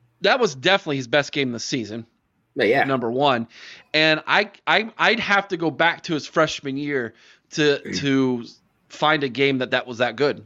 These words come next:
Speaker 1: 'cause he, it didn't happen last year.
Speaker 2: No.
Speaker 1: So, um,
Speaker 2: Nah, he was too banged up, and, uh, I think he showed us what we've been missing.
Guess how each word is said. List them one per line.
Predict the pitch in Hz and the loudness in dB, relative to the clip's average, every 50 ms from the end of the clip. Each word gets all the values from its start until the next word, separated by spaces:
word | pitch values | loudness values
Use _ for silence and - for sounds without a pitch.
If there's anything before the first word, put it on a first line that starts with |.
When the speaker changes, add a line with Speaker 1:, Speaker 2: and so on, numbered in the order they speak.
| - _ | -20 _
Speaker 1:
'cause | - 131 117 | -10 -8 -8
he, | 113 117 143 156 | -4 -2 -2 0
it | 156 143 139 131 | 0 0 0 0
didn't | 147 139 120 | 0 -2 -2
happen | 139 139 143 - 127 113 | 0 -2 -2 -2 -4 -6
last | 117 123 131 123 - - | -6 -6 -6 -6 -8 -10
year. | - 80 76 - _ _ _ _ _ | -16 -18 -20 -20 _ _ _ _ _
Speaker 2:
No. | - 80 71 - - - _ _ | -20 -20 -20 -20 -20 -20 _ _
Speaker 1:
So, | - - - 127 117 110 107 104 98 98 - - | -16 -8 -4 -2 -2 -2 -2 -4 -6 -10 -10 -6
um, | - 127 117 110 107 92 | -2 0 2 2 2 2
Speaker 2:
Nah, | 92 90 | 0 0
he | 101 117 123 | 2 2 2
was | 117 98 - | 2 0 0
too | - - 120 104 | -2 -2 -2 0
banged | - 113 107 107 107 104 98 | 2 0 2 2 0 0 0
up, | 110 110 113 120 117 | 0 0 0 -2 -2
and, | - 101 107 104 104 104 101 98 | -4 -4 -4 -2 -2 -2 -2 -4
uh, | 92 - 98 104 101 98 90 | -4 -4 -2 0 2 2 2
I | 95 107 | 2 0
think | - - 113 98 - | 0 -2 -4 -4 -2
he | 117 110 | -2 -4
showed | - - 117 113 117 117 | 0 2 2 4 4 4
us | 117 - | 2 2
what | 120 113 85 95 | 2 2 2 2
we've | 120 120 | 2 2
been | 113 131 135 147 | 2 2 2 2
missing. | 165 160 - 107 101 101 | 2 0 0 -4 -6 -8